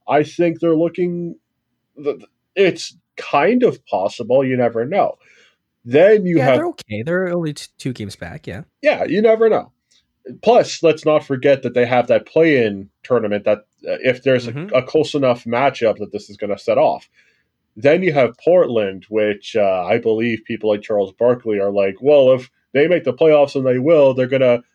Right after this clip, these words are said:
Speaker 1: upset the, the first place Lakers," which, looking at them, it might not be so stupid to say after all. I'm not gonna say I agree
Speaker 2: Yeah.
Speaker 1: with them,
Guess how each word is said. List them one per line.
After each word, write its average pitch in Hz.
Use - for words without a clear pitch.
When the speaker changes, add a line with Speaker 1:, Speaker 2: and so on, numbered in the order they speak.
Speaker 1:
upset 147
the, 123
the -
first 143
place 127
Lakers," 123
which, 120
looking 277
at 110
them, 104
it 135
might 190
not 320
be 294
so 226
stupid 240
to 190
say 190
after 170
all. 131
I'm 131
not 247
gonna -
say 151
I -
agree 185
Speaker 2:
Yeah. 208
Speaker 1:
with 139
them, 92